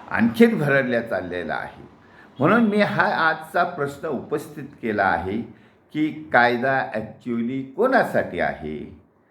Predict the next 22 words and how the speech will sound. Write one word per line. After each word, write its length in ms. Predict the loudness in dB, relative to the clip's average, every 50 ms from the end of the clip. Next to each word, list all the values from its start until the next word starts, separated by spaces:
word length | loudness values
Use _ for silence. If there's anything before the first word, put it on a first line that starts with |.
| _ _ _ _ _ _
भारत 320 | 0 2 4 4 4 2 0
स्वातंत्र्य 720 | -4 -2 0 0 0 0 0 -2 -2 -2 -2 -2 -2 -2
झाला 560 | -2 0 0 0 2 4 4 4 2 0 -2 -6 -12 -16 -10 -6
म्हणून 400 | -4 -4 -2 -2 -4 -6 -4 -2
व्यक्ती 400 | -2 -2 -4 -6 -10 -10 -10 -6
स्वातंत्र्य 640 | -4 -4 -4 -4 -4 -4 -4 -2 -2 -2 -4 -4
झाला 380 | -4 -2 0 0 2 4 2 2
का? 640 | 2 2 2 4 4 4 4 2 0 -4 -6 -12 -16 -20 _ _ _ _ -20 -20 _ _
व्यक्तीला 840 | -4 -2 -2 -2 -4 -8 -8 -6 -4 2 4 4 4 4 2 0 -4 -8 -14 -18 -20 _ _ _
कायद्याचा 640 | 0 2 2 2 2 2 0 0 0 0 -2 0
आधार 460 | 0 0 -2 -4 -4 -2 0 0 0 0 0 -4 -6
आहे 300 | -8 -6 -4 -4 -4 -4
का? 640 | -4 -4 0 2 4 4 4 2 0 -2 -6 -10 -12 -16 -20 -20 _ _ _
व्यक्ती, 680 | -4 -4 -4 -4 -4 -10 -10 -6 -6 -6 -6 -6 -8 -2
आम 240 | 2 2 2 2 2
समाजातील 760 | 0 0 2 2 4 2 2 2 0 -2 0 2 0 0 2
व्यक्ती, 460 | 0 -2 -4 -6 -12 -12 -10 -10 -2
last 440 | 2 2 2 2 0 -4 -6 -2 0
man 200 | 0 0 0 0
of 300 | -2 -2 -4 -4 -4 -6
the 200 | -6 -6 -6 -6
society, 460 | -8 -6 0 0 0 0 0 -4 -8